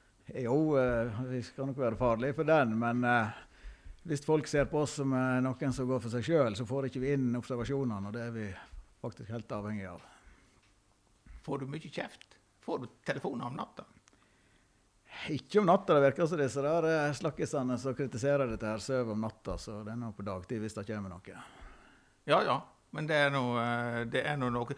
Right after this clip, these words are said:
Speaker 2: Slakkiser, er det, er det miljøromantikere og ulveelskere, det da?
Speaker 1: Det er vel sånne romantikere som ikke helt har, eh, rotfeste, som, ja, typisk kommentarer som at ulven har like stor rett til å leve som meg, og sånt du får høre.
Speaker 2: Ja. Hva du synes du om det da?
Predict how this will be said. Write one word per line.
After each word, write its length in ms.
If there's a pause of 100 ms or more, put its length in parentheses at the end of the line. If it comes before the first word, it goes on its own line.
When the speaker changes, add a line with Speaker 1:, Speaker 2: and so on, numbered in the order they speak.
(200)
Speaker 2:
Slakkiser, 400
er 160
det, 220
er 200
det 120
miljøromantikere 1120
og 160
ulveelskere, 720
det 220
da? 80 (800)
Speaker 1:
Det 160
er 140
vel 180
sånne 480
romantikere 720
som 100
ikke 240
helt 180
har, 300
eh, 160
rotfeste, 640
som, 400 (720)
ja, 220
typisk 300
kommentarer 440
som 140
at 80
ulven 320
har 100
like 240
stor 200
rett 200
til 100
å 20
leve 240
som 140
meg, 300
og 320
sånt 280
du 80
får 180
høre. 200 (480)
Speaker 2:
Ja. 160 (640)
Hva 100
du 60
synes 180
du 80
om 80
det 100
da? 80